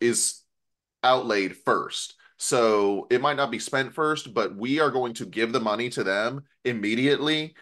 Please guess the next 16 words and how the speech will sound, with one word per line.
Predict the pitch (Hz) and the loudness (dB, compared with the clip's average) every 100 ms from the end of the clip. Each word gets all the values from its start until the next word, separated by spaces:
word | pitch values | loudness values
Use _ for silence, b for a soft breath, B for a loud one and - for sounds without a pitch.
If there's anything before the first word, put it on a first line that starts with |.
| b - | b -6
and | 120 113 | -2 0
then | 117 113 110 110 104 | 0 0 -2 -4 -8
there's | 95 113 110 110 | 0 2 2 2
no | 117 | 2
getting | 107 110 101 | 2 0 0
it | 95 | -2
back | 98 92 76 | 0 0 0
at | 85 | -6
that | 87 80 | -4 -4
point. | - 85 76 - | -4 -10 -10 -8
So | - 98 90 90 95 - | -2 0 2 0 -2 -2
<laughs> | |
we'll | 143 123 135 | 0 4 4
see | 135 190 185 175 | 4 0 0 2
what | 160 147 | 2 4
happens. | 165 180 151 107 104 110 | 2 2 0 -2 -4 -14